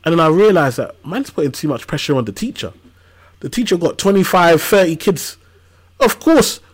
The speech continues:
my kids are well behaved. They know how to behave. So of course they're gonna get good grades and good marks and get good comments and so forth. But in, in the reality is, it's on me.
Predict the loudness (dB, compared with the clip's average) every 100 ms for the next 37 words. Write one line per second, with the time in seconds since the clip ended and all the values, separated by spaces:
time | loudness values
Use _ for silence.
0 | -4 -2 0 0 2 4 4 4 4 4
1 | 4 2 _ _ 0 4 6 6 4 2
2 | 0 2 2 2 -2 _ _ -20 _ 0
3 | 2 2 2 2 2 2 4 4 2 2
4 | 2 2 2 2 0 0 0 0 0 -2
5 | -4 -4 -8 -14 -2 -2 2 0 0 -10
6 | -2 0 0 -2 -6 -8 -2 0 0 -4
7 | -14 -18 _ _ _ _ _ _ _ _
8 | _ _ _ _ -4 0 2 2 0 -2
9 | 0 2 2 2 2 -2 -6 -8 -6 -2
10 | 0 0 -2